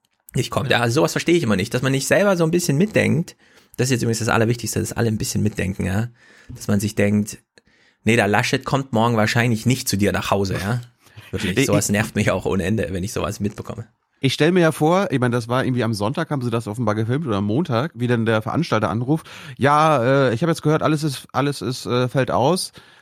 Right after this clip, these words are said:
Speaker 2: aber, äh, kommt der Ministerpräsident morgen zu unserer Bierfe-, äh, Bierfeier?“ <laughs> So, so, ja,
Speaker 1: Das ist
Speaker 2: also,
Speaker 1: unglaublich.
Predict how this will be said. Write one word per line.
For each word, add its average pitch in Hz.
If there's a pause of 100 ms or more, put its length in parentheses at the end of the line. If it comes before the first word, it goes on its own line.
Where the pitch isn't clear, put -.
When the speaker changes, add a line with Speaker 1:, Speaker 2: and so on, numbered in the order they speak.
(160)
Speaker 2:
aber, 131
äh, 123 (400)
kommt 165
der 170
Ministerpräsident 170
morgen 165
zu -
unserer 139
Bierfe-, 160
äh, -
Bierfeier?“ 190
<laughs> -
So, 139
so, 160 (320)
ja, 135
Speaker 1:
Das 107
ist -
Speaker 2:
also, 123
Speaker 1:
unglaublich. -